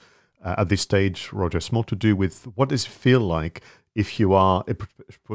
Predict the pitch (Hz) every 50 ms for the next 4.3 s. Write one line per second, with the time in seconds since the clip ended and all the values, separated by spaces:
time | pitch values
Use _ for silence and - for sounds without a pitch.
0 | - - - - 101 - - 104 - - - - - - 110 - - 104 87 82
1 | - - 87 80 80 78 - - - - 98 90 87 - - - - _ - -
2 | - - 117 110 104 - 92 87 - - - 104 98 - - 98 90 87 90 95
3 | - 117 92 92 - 98 98 - - - 90 87 80 87 82 76 85 80 85 120
4 | 101 82 82 - -